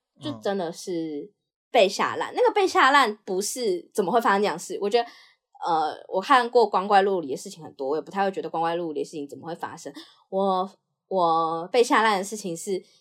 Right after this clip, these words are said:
Speaker 1: 一个人要鼓起勇气写下这样的东西，尤其那个K O L自己，我就不交代他的背景，但他过去某种程度上也承受过大众舆论的关注跟压力。我知道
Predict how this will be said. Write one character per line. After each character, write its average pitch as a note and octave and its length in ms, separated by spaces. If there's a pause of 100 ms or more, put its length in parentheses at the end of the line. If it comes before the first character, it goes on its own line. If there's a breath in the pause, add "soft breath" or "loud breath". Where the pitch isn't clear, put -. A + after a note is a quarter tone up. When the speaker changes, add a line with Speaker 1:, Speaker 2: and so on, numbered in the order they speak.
(180 soft breath)
Speaker 1:
一 A#3+ 120
个 C#4 160
人 G3+ 160
要 B3 140
鼓 F#3 160
起 G3 160
勇 C#3+ 200
气 G#3 220
写 C#3+ 240
下 F#3 240
这 F#3+ 80
样 D#3 140
的 C3+ 60
东 D3 180
西， E3+ 220
尤 F#3 100
其 A#3 180
那 B3+ 140
个 A3+ 80
K G#3+ 120
O F#3+ 120
L C#3 200
自 A3 140
己， D#3 380 (300)
我 G3 120
就 F4 180
不 C#4+ 120
交 B3+ 180
代 A#3+ 140
他 A3+ 140
的 E3 100
背 E3 100
景， - 180
但 F#3+ 160 (460 loud breath)
他 G#3+ 260
过 B3+ 220
去 F#3+ 540 (200)
某 G3+ 140
种 A3 100
程 G#3 80
度 F#3 40
上 G#3 160
也 E3 140
承 E3+ 260
受 G3+ 280
过 F3+ 520 (280)
大 F#3 320
众 F3+ 360
舆 E3 200
论 G3 180
的 D3+ 100
关 D#3+ 380
注 D#3+ 340
跟 D#3 420
压 D3 240
力。 E3 200
我 F3+ 100
知 F#3+ 120
道 A3+ 120